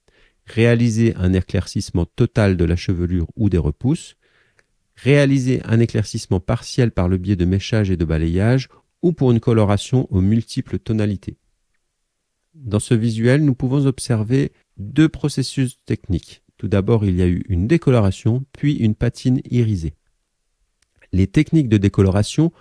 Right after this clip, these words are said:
demandent une bonne connaissance des produits et le respect de certaines règles immuables.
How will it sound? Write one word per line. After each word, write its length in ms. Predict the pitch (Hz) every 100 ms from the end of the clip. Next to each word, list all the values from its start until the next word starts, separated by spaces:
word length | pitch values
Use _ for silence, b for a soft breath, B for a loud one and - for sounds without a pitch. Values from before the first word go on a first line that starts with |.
| b b
demandent 420 | 104 139 156 170
une 180 | 135 110
bonne 280 | 98 143 143
connaissance 460 | 135 123 - 135 117
des 80 |
produits 480 | - - 98 117 147 -
et 100 | 135
le 80 | 131
respect 320 | 117 - 131
de 100 | 107
certaines 560 | - 135 - 123 123
règles 480 | 101 101 117 104 104 -
immuables. 720 | 135 131 113 90 80 78 76